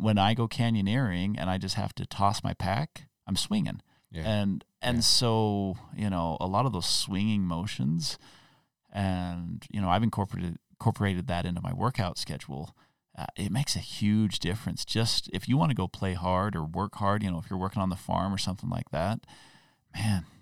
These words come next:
Speaker 1: those swinging motions
Speaker 2: Yeah.
Speaker 1: come into play often, more often than
Speaker 2: Yeah.
Speaker 1: you realize.
Speaker 2: Well, and, and too often in my workouts, I don't simulate that motion, right?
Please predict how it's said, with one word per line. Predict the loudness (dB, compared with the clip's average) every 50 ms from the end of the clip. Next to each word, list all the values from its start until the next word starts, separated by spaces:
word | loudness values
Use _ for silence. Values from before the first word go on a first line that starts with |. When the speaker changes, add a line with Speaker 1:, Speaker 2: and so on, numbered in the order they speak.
| _ _ _
Speaker 1:
those | -4 -2 0 0
swinging | 0 0 0 0 2 2 4 4 2
motions | 0 0 -2 -4 -6 -6 -8 -8 -6 -4 -2
Speaker 2:
Yeah. | -2 0
Speaker 1:
come | 0 -2 -2 -4 -4 -2
into | 0 0 0 -2
play | -4 -8 -6 -4 -2 -2 -2 -4 -8 _
often, | -4 0 0 0 0 0 -4 -10 -12 -8
more | -4 -2 0 2 2 2
often | 4 4 2 2 2 2 0 2
than | 2 4 2
Speaker 2:
Yeah. | 2 2
Speaker 1:
you | 0 -2
realize. | -2 -2 -2 -2 -2 -4 -6 -8 -8 -10 -10 -10 -10 _ -16 -20 -16 -16 -16 -16 -14 -4
Speaker 2:
Well, | 0 2 2 4 4
and, | 2 2 2 0 0 -2 -4 -4 -6 -8 -14 _ _ _ _ _
and | -6 -6 -4
too | 2 2 4 6
often | 6 4 4 2 -2 -2 -2 0 -2 -2 -4 -4 -6
in | -4 -4 -4 -2
my | 0 2 2
workouts, | 2 2 2 0 -2 -6 -6 -4 -2
I | -2 0
don't | 0 0 0 -2 _ -20 -20 _ _
simulate | _ -8 -4 -2 0 0 0 2 0 0 0 0 -2 -4 -6
that | -6 -6 -4 -4
motion, | -4 -4 -4 -4 -4 -6 -6 -8 -6
right? | -6 -6 -6 -6